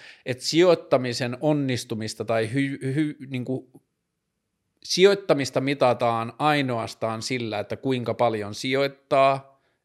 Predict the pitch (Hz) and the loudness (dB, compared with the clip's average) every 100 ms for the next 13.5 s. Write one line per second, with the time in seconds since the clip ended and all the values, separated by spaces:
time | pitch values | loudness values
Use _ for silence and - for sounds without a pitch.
0 | - 143 - 160 151 135 117 131 143 139 | 2 2 4 2 4 2 0 2 2 2
1 | - 160 156 151 147 _ _ _ _ _ | 0 0 2 0 -4 _ _ _ _ _
2 | _ - 139 139 151 143 131 120 113 135 | _ 2 4 6 6 4 0 -2 -2 -6
3 | 120 107 107 - 117 110 _ - 110 107 | -4 -4 -6 -6 -8 -8 _ -8 -4 -4
4 | 107 _ _ _ _ _ _ _ _ _ | -8 _ _ _ _ _ _ _ _ _
5 | _ _ _ _ _ _ 143 170 175 - | _ _ _ _ _ _ 0 2 2 -4
6 | 139 120 127 120 113 113 - _ 147 127 | -6 -4 -2 -2 -2 -6 -10 _ 4 4
7 | 120 120 113 131 147 180 180 180 _ _ | 4 -6 -4 0 2 2 -2 -6 _ _
8 | _ _ _ _ _ _ - 135 127 123 | _ _ _ _ _ _ 2 4 6 2
9 | 139 135 151 135 120 113 110 - 127 113 | -2 2 4 4 2 -4 -6 -4 0 0
10 | 110 101 101 110 104 104 104 101 - _ | 0 -4 -4 -6 -6 -4 -4 -4 -12 _
11 | _ _ - 113 110 87 82 53 - - | _ _ -6 -6 -4 -6 -6 -14 -14 -12
12 | - _ _ - 123 135 143 151 175 170 | -14 _ _ -6 0 2 4 6 6 6
13 | 131 120 123 120 120 | -2 0 0 0 -2